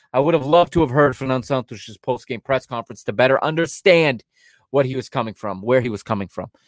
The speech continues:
But I think that we did not exploit the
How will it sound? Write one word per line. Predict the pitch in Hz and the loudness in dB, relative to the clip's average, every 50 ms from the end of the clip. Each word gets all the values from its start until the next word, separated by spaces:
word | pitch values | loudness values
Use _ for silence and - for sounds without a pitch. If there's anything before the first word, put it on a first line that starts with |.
| _ _ _ _ _ - - | _ _ _ _ _ -14 0
But | - 127 123 110 - _ _ _ _ _ _ _ _ _ _ _ _ _ _ _ _ _ - | 4 4 4 4 2 _ _ _ _ _ _ _ _ _ _ _ _ _ _ _ _ _ -8
I | 104 117 117 | -6 -6 -6
think | _ - 185 196 143 - | _ 2 2 2 2 0
that | 139 151 151 143 131 - _ _ _ _ _ _ _ _ _ _ _ _ _ _ _ _ _ _ _ _ - | 2 4 6 6 4 2 _ _ _ _ _ _ _ _ _ _ _ _ _ _ _ _ _ _ _ _ -6
we | 147 135 151 | -2 -2 0
did | 143 156 180 165 | 4 4 4 4
not | 180 185 185 185 | 6 4 4 4
exploit | 185 - - - - - 151 165 170 170 147 131 131 _ _ _ 123 _ _ _ _ _ _ _ _ _ _ _ _ _ _ _ _ _ _ _ | 2 -2 -4 -12 -8 -4 0 4 6 6 6 4 2 _ _ _ -20 _ _ _ _ _ _ _ _ _ _ _ _ _ _ _ _ _ _ _
the | - 127 127 127 123 120 120 120 120 120 113 - | -8 -6 -6 -6 -6 -6 -6 -8 -8 -10 -12 -14